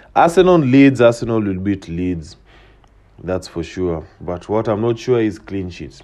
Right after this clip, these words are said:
However, this is a good time to play the Gabriels, the Holdings, the White, the Ramsdale. This is a good fixture for them.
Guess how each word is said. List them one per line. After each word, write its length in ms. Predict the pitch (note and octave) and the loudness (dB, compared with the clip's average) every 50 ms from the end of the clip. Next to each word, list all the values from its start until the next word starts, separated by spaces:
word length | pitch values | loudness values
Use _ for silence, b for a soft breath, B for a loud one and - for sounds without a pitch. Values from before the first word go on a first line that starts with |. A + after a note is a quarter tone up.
| _ _ _ | _ _ _
However, 440 | F2+ F#2 F#2+ G#2+ B2+ C#3 B2 A2 A2+ B2+ C3 - | -6 -2 0 2 2 4 4 2 0 -2 -6 -8
this 140 | - A2 A2+ | -6 -6 -4
is 120 | A2 G2+ G2 | -4 -2 -2
a 100 | G2 F#2+ | -2 -2
good 320 | G2+ G#2 A2 A2 A2 - _ _ _ _ | -2 -2 -2 -2 -4 -8 _ _ _ _
time 460 | - - A2 G#2+ G#2 G2+ G2+ G#2+ G#2+ - - - | -4 0 0 2 2 0 -4 -6 -12 -16 -16 -14
to 120 | G2 F2+ | -14 -14
play 320 | - - G#2+ G#2+ G#2 G#2 | -10 -4 0 2 2 2
the 260 | F#2+ F2+ F#2 F2+ F2 E2 | 2 0 0 -2 -2 -2
Gabriels, 920 | E2 F2+ F2 E2+ E2+ F2 F#2 F#2+ G2+ G#2 G#2 G2+ G#2 G#2 G2 G2 - - b b b b b b b b b b b b b b b b b _ _ _ - _ _ _ - - | -4 -4 -4 -4 -4 -6 -4 -2 0 0 0 0 0 -2 -4 -8 -14 -20 b b b b b b b b b b b b b b b b b _ _ _ -20 _ _ _ -18 -14
the 680 | F#2 F2+ D#2+ F#2 F2 F2 F2 F2+ F2 E2+ E2+ E2+ E2 E2 | -14 -8 -6 -6 -4 -4 -4 -4 -4 -4 -4 -4 -4 -6
Holdings, 920 | F#2+ G#2 G#2+ A2 G#2+ G2+ F#2+ G#2+ G#2 G2+ G2 G2 F#2+ F#2 F2+ E2 - - - _ - - - - | -2 0 0 0 0 0 -2 -2 -2 -2 -4 -6 -8 -8 -10 -12 -16 -20 -20 _ -20 -20 -18 -14
the 140 | D#2 D2+ | -12 -10
White, 600 | C#2+ D#2 F2+ G2 G2+ G#2 G#2 G2+ G2 F#2+ - - | -6 -2 2 4 4 4 4 2 2 -2 -4 -6
the 120 | F2 E2+ D#2+ | -8 -6 -6
Ramsdale. 500 | F2 F2+ F2+ F2+ E2+ E2 D#2 D2 D2 D#2 - _ _ _ | -4 -4 -6 -6 -8 -10 -12 -14 -14 -14 -18 _ _ _
This 100 | F#2 F#2 | -12 -10
is 100 | F2+ F2 | -8 -8
a 80 | E2+ | -6
good 180 | E2 F2+ F#2 F2 | -6 -6 -8 -10
fixture 360 | - - E2+ - - F#2 E2+ | -10 -12 -14 -10 -8 -10 -8
for 140 | - E2+ D#2+ | -8 -10 -8
them. 300 | C#2+ F2+ F2 D#2+ D#2 | -6 -6 -6 -6 -8